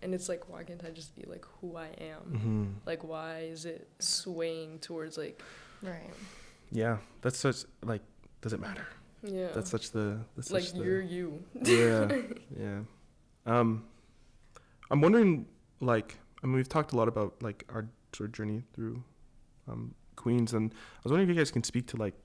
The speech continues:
Speaker 2: um, sort of community or support that you've found that has, like, helped you in this, in, in this, I don't know what it is, like, sort of this flowering of who you are, whatever that
Speaker 1: Mm-hmm.
Speaker 2: sort of, whatever that might be. And maybe some things that, like, you've noticed that have held you back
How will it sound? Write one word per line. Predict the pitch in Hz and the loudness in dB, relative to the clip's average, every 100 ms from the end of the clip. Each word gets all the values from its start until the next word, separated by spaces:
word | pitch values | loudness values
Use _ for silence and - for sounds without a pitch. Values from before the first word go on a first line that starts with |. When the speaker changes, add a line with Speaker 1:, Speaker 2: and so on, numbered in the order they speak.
| - - | -20 -12
Speaker 2:
um, | 104 98 101 | -8 -8 -4
sort | 113 107 | -2 -2
of | |
community | - 117 113 110 | 4 6 6 4
or | 107 | 2
support | - - 107 - | -2 -2 -2 0
that | |
you've | 98 98 | -4 -4
found | - 95 95 69 - - | -4 -2 0 0 -4 -4
that | 92 - | -4 -4
has, | - 90 | -6 -4
like, | 80 - - - - | -6 -8 -20 -20 -14
helped | - 110 120 - | -8 0 2 2
you | 101 - | 0 0
in | 101 95 | 0 0
this, | 85 - - - - - - - - - - | -2 -4 -8 -10 -16 -20 -20 -20 -20 -20 -12
in, | 123 113 92 - - | -6 -4 -4 -8 -8
in | 117 107 | -4 -2
this, | 90 - - - - | -2 -6 -8 -14 -20
I | - - - - | -20 -20 -20 -10
don't | 180 | -4
know | 160 | -2
what | 143 | 0
it | 120 | 0
is, | 104 | -2
like, | - - | -4 -4
sort | 131 | -4
of | |
this | 117 | -4
flowering | - 107 113 113 107 | 0 4 6 6 2
of | - | 0
who | 117 | 2
you | 107 101 | 4 6
are, | 101 69 - | 6 4 -2
whatever | 92 120 113 | -4 0 2
that | 104 82 - | 2 0 -4
Speaker 1:
Mm-hmm. | |
Speaker 2:
sort | - 104 | -4 -4
of, | 95 - - - - | -4 -10 -20 -14 -4
whatever | 113 107 | 0 2
that | 95 | 2
might | 101 - | 0 0
be. | 104 90 - - - - - - | -2 -2 -6 -16 -20 -20 -14 0
And | 120 | 6
maybe | 143 | 6
some | 139 143 | 6 6
things | 143 | 6
that, | 135 117 | 6 4
like, | 113 - | 2 0
you've | 113 | 2
noticed | 110 107 | 4 4
that | 104 | 0
have | 95 - - | -2 -6 -14
held | - 113 | -2 -2
you | 107 | 2
back | 117 120 - | 4 4 2